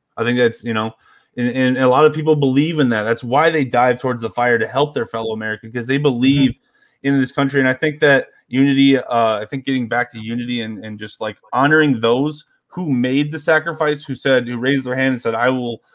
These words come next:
Speaker 1: I will go towards the fire." I think that is the best thing that we can do, um, when we are mem-, remembering people. So,
Speaker 2: Mm-hmm.
Speaker 1: and, and there's not much I can do. You know, I'm just a guy who likes to talk sports and, you know, works a regular job like anybody else.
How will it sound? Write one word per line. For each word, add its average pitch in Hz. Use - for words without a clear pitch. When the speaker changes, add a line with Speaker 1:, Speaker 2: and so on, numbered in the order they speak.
Speaker 1:
I 143
will 170
go 151
towards 143
the 117
fire." 117
I 123
think 139
that 131
is 127
the 123
best 117
thing 131
that 120
we 123
can 117
do, 113
um, 107
when 113
we 117
are 110
mem-, 113
remembering 110
people. 104
So, -
Speaker 2:
Mm-hmm. 135
Speaker 1:
and, 156
and 131
there's 123
not 160
much 147
I 147
can 120
do. 120
You 117
know, 117
I'm 123
just 135
a 123
guy 120
who 120
likes 117
to 113
talk 110
sports 127
and, 113
you 113
know, 107
works 117
a -
regular 117
job 113
like 110
anybody 113
else. 113